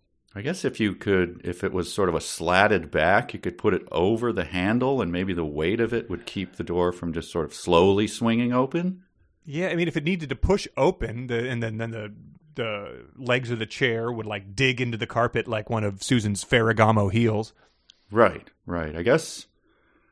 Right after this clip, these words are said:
Speaker 1: I guess that works.
Speaker 2: I don't
Speaker 1: Um,
Speaker 2: know, but yeah, not when you just open the door and it falls on you like the, uh,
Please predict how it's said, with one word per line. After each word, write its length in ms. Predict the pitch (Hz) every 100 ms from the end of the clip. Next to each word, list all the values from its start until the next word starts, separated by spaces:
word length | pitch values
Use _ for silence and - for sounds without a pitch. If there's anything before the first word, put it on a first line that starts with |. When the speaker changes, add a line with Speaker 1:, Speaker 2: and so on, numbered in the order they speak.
| _ -
Speaker 1:
I 80 | 95
guess 240 | 123 -
that 180 | 76 71
works. 480 | 76 82 - - - _ -
Speaker 2:
I 220 | 85 110
don't 60 | 101 98
Speaker 1:
Um, 60 | 95
Speaker 2:
know, 60 | - -
but 280 | 101 101 -
yeah, 140 | 107 - -
not 200 | 92 127
when 100 | 117
you 80 | 110
just 160 | -
open 260 | 127 131 127
the 80 | 101
door 260 | 120 117
and 80 | 110
it 120 | 101
falls 340 | - 107 104 104
on 180 | 104
you 80 | 101
like 220 | 101 98
the, 160 | - 98
uh, 100 | 98